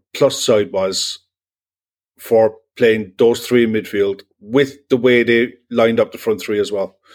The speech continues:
with Jota playing wide right and Taki playing wide left, it, or playing inside left.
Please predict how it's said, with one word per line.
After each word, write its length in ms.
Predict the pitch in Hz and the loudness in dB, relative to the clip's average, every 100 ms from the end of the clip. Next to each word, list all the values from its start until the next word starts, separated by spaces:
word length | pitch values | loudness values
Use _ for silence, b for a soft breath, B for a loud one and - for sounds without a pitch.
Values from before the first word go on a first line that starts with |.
| B B B | B B B
with 100 | 113 | -8
Jota 280 | - 139 131 | 0 0 0
playing 320 | 131 123 117 | 0 2 2
wide 260 | 110 113 104 | 2 2 2
right 240 | 107 104 101 - _ - | 2 0 -2 -14 _ -6
and 260 | 104 98 | -4 -4
Taki 260 | - 110 101 | -4 -6 -6
playing 280 | - 107 101 | -4 -4 -2
wide 240 | 101 98 | -2 -2
left, 280 | 104 101 - | -2 -4 -4
it, 200 | 113 117 - - | -8 -8 -10 -6
or 100 | 113 | -4
playing 240 | - 120 | 0 0
inside 360 | 123 123 120 107 | 0 0 0 0
left. 300 | 101 92 | -4 -4